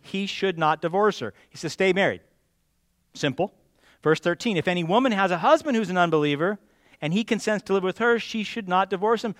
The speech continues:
They should stay married, right? Of course, that goes back to the con-, the institution of marriage in Genesis chapter two. "Let no man tear asunder, even if someone's an unbeliever."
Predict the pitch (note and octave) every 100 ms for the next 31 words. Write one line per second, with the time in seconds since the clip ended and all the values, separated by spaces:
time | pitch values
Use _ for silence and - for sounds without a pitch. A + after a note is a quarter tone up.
0 | - - A#2+ D3+ - G#3+ A#3+ C4 A2+ -
1 | _ _ _ B2+ C#3+ - C3+ C#3+ C3+ A2+
2 | A#2+ B2+ A#2 - G2 _ - _ _ -
3 | - C3+ C#3+ G#2+ A2+ A2+ A2 B2 A2 C3
4 | - A#2+ C#3 D#3 D3+ B2+ - C#3+ - -
5 | - A#2 G#2+ - D3+ D3 D3 _ _ _
6 | A2+ B2 B2+ B2 B2 A#2+ - A#2+ A2 -
7 | D3 C#3+ B2+ C3 B2 A#2+ A2 C3 B2 A2+
8 | A#2 A2+ G#2+ A#2+ C3+